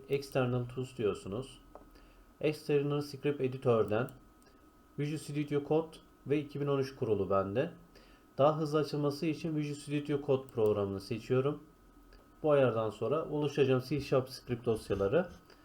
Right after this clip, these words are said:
artık, e, Visual Studio Code üzerinden düzenlenebilecek. Şimdi sahneye gerekli elemanları ekliyorum.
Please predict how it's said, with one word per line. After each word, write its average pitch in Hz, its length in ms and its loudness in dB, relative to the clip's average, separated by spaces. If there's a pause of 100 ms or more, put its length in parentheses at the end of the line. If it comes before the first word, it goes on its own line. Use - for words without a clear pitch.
(280)
artık, 151 540 2 (480)
e, 117 340 4
Visual 139 180 -2
Studio 131 420 -4
Code 143 260 0
üzerinden 110 520 0 (180)
düzenlenebilecek. 127 880 2 (1300)
Şimdi 170 600 0 (580)
sahneye 143 520 4
gerekli 143 400 4
elemanları 131 480 4
ekliyorum. 104 540 -2